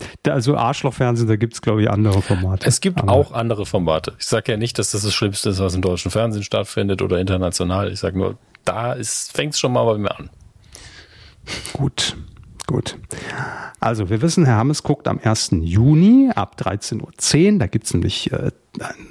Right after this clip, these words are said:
Speaker 1: ausgewählte Umstyling-Folgen aus, äh, die
Speaker 2: Ernsthaft?
Speaker 1: besten aus achtzehn Staffeln. Mhm.
Speaker 2: Ist einfach, wenn ihr Sadisten seid, dann ist, dann schaltet ihr da ein.
Speaker 1: Ja, aber das ist doch das Beste an dem ganzen Bums, die Umstyling-Folge.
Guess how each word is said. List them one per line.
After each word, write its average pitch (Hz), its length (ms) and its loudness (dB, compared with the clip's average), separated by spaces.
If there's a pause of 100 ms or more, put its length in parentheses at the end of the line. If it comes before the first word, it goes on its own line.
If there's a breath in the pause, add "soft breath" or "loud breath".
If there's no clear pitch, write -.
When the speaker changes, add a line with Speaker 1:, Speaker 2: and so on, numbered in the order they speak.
(300 loud breath)
Speaker 1:
ausgewählte 139 760 2
Umstyling-Folgen 104 1300 2
aus, - 480 -2
äh, 98 200 0
die - 80 0
Speaker 2:
Ernsthaft? 113 380 2
Speaker 1:
besten 135 80 2
aus 113 300 2
achtzehn 175 540 0
Staffeln. 135 800 0
Mhm. 95 680 4 (220 loud breath)
Speaker 2:
Ist - 140 -2
einfach, 156 340 -2 (180 soft breath)
wenn 156 140 2
ihr 190 120 4
Sadisten 131 500 0
seid, 69 420 -4 (540)
dann 180 260 -2
ist, 165 240 -6
dann 160 140 0
schaltet 135 340 -2
ihr 107 80 -2
da 90 240 0
ein. 71 260 -6 (1400 loud breath)
Speaker 1:
Ja, 143 60 0
aber 143 100 -2
das 143 180 2
ist - 80 -4
doch 131 120 0
das 139 160 -2
Beste 160 400 -2
an 139 80 0
dem 131 100 0
ganzen 139 340 0
Bums, 113 380 0
die 131 140 2
Umstyling-Folge. 107 920 -2